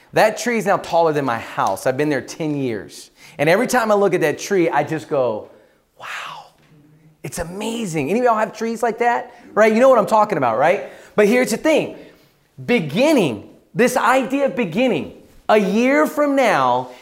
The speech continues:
you may wish you had started today. One year from now, you're gonna be thinking about Tomas and responsibility and Homer and mayonnaise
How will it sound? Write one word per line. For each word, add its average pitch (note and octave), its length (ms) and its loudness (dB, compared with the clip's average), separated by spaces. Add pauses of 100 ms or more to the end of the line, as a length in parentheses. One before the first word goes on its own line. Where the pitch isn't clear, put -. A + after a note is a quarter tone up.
you G#3+ 320 2
may A#3+ 300 4
wish A3 600 0
you F#3 140 0
had D#3+ 220 0
started B2+ 840 0 (400)
today. G#2 680 -8 (2750)
One B3+ 480 4
year D4 300 4
from C4+ 260 2
now, A#2+ 440 2
you're F#3+ 200 2
gonna C#4+ 120 2
be C4+ 140 4
thinking B3+ 440 2
about C3+ 380 2
Tomas F#3+ 580 0
and D#3 140 0
responsibility G#3+ 840 2
and D3 100 -4
Homer C4 440 2
and G#3 220 0
mayonnaise E3 720 -2